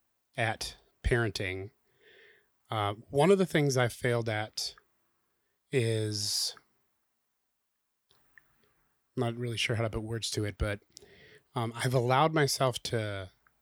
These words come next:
snap at my kids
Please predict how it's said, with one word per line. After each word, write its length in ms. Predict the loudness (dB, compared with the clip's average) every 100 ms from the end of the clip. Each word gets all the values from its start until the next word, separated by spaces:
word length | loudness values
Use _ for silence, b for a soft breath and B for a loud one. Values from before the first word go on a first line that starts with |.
| _ _ _ -10
snap 580 | -2 0 4 4 4 2
at 160 | -4
my 100 | -4 -6
kids 920 | 0 0 0 -2 -6 -4 -2 -2